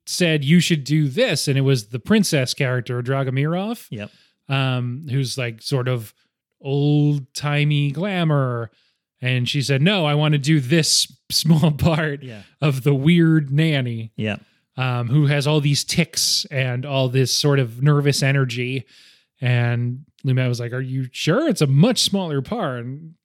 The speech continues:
Speaker 1: she's like, "No, I wanna do that." And he's like, "Okay." He's, and in the interview I was watching, he's like, "I would, any part, I just wanted Ingrid Bergman in
Speaker 2: Yeah,
Speaker 1: the
Speaker 2: yeah,
Speaker 1: movie.
Speaker 2: yeah,
Speaker 1: She
Speaker 2: yeah.
Speaker 1: could have been Poirot if that's what she <laughs> asked for."
Speaker 2: Right.
Speaker 1: <laughs> Um,
Speaker 2: And then she, he did her take in one shot.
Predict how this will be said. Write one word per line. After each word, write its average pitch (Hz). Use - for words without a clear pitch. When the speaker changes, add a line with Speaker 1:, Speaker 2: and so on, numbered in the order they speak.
Speaker 1:
she's -
like, 143
"No, 190
I -
wanna 175
do 175
that." 170
And 127
he's 131
like, 139
"Okay." 160
He's, 131
and 127
in 135
the 127
interview 127
I 120
was 120
watching, 117
he's 113
like, 113
"I 170
would, 208
any 196
part, 180
I 139
just 190
wanted 190
Ingrid 170
Bergman 143
in 135
Speaker 2:
Yeah, 131
Speaker 1:
the 131
Speaker 2:
yeah, 139
Speaker 1:
movie. 123
Speaker 2:
yeah, 113
Speaker 1:
She 202
Speaker 2:
yeah. 190
Speaker 1:
could 240
have 202
been 180
Poirot 139
if 120
that's 143
what 175
she 175
<laughs> -
asked -
for." 190
Speaker 2:
Right. 113
Speaker 1:
<laughs> 160
Um, 143
Speaker 2:
And 147
then 165
she, 180
he 160
did 160
her 147
take 160
in 117
one 117
shot. 131